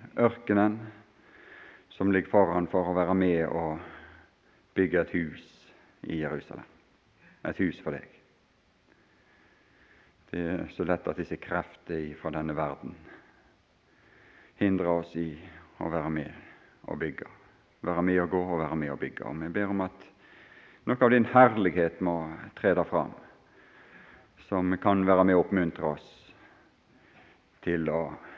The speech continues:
gå ut og dra ut. Herre, vi ber for, eh,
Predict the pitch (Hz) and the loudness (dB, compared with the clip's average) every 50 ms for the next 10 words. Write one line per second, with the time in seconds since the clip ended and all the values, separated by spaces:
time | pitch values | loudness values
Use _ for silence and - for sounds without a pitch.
0 | - - - - - 85 82 80 73 71 - - - - - - 76 80 78 73 | -20 -18 -12 -6 -2 -2 0 0 -2 -6 -10 -14 -18 -18 -12 -10 -8 -8 -6 -6
1 | 69 65 65 - - - _ - - - - - _ _ _ _ _ _ _ _ | -6 -6 -8 -12 -18 -20 _ -20 -20 -20 -20 -20 _ _ _ _ _ _ _ _
2 | _ - - _ _ _ _ _ _ _ - - - _ - - - - - _ | _ -20 -20 _ _ _ _ _ _ _ -20 -20 -20 _ -20 -20 -20 -20 -20 _
3 | _ _ _ - 107 101 95 101 98 95 87 85 98 95 90 - - 92 87 87 | _ _ _ -4 -2 0 0 2 0 2 4 4 4 4 4 2 2 0 0 0
4 | 82 87 85 85 82 | 0 -2 -2 -4 -4